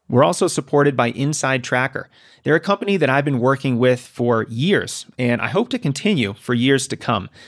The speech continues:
They're one of the most reputable personal blood testing companies that you can find. Founded in two thousand and nine by aging, genetics, and biometric scientists to help you analyze your body's data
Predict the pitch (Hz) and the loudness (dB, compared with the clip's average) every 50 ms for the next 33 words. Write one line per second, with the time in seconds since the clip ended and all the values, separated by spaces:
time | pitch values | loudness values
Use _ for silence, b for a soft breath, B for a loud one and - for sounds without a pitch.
0 | B B B - 123 123 131 160 190 208 185 170 156 139 - - 123 131 135 - | B B B -2 0 0 2 2 2 2 2 2 0 0 0 2 2 2 2 2
1 | 139 127 123 117 123 117 - - - 131 123 - 135 113 110 - - 120 117 117 | 0 0 2 2 0 0 0 0 0 0 0 0 -2 -4 -4 -2 -2 0 0 -2
2 | - - 127 113 - - 117 110 - - 127 120 - 117 117 117 107 - 85 107 | -2 -2 -4 -4 -2 -4 -8 -8 -6 -6 -6 -4 -2 -2 -2 -2 -2 -2 -4 -4
3 | 117 - 110 101 - - 120 104 101 90 - - - B B B B B - - | -4 -4 -6 -8 -6 -4 -4 -2 -2 -4 -6 -10 -16 B B B B B -2 2
4 | 131 131 143 156 156 151 135 131 120 120 - - 147 139 143 - 127 123 127 120 | 2 4 4 4 4 2 2 2 0 -2 -2 -2 -4 -2 0 0 0 2 2 0
5 | 123 113 107 104 110 117 117 120 123 120 120 120 123 b b b b 113 104 - | 0 -2 -2 -2 -2 -2 -2 0 0 0 -2 -4 -6 b b b b -4 -4 -2
6 | - 131 139 143 127 143 135 127 123 127 - - - 107 107 120 120 123 120 - | 0 2 2 2 2 2 0 0 -2 -4 -6 -6 -4 -2 0 0 0 0 -2 -4
7 | - - - - 104 101 110 107 110 107 107 113 131 139 - 135 120 - - - | -6 -10 -8 -8 -6 -4 -2 0 0 0 0 0 0 0 -2 -4 -4 -4 -4 -4
8 | 101 104 104 104 - 113 107 - - - - - B B B B B B _ - | -2 -2 -4 -4 -4 -6 -8 -6 -8 -10 -10 -10 B B B B B B _ -2
9 | 185 214 269 254 202 - - 143 151 160 156 151 147 147 139 123 127 110 98 120 | 0 2 2 0 0 0 0 0 0 2 2 2 2 2 2 2 0 0 0 0
10 | 113 120 120 123 120 113 - - 113 107 101 - - | 0 0 0 0 -2 -2 -2 -4 -4 -4 -4 -6 -10